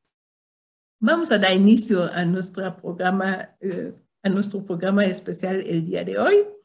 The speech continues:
Eh, y les, eh, presento al licenciado Oscar David Hernández Carranza. Muy buenas tardes, Oscar, ¿cómo estás?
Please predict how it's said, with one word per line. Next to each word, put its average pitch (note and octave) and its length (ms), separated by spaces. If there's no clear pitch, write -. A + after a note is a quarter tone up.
Eh, B3+ 280
y D#4+ 220
les, F4 600
eh, A3+ 440
presento F4 800
al G3 320
licenciado G3+ 600
Oscar G3 300
David G3+ 360
Hernández G#3+ 540
Carranza. B3 840
Muy B3+ 120
buenas C4 380
tardes, D4+ 360
Oscar, - 440
¿cómo G#3+ 180
estás? G#3 560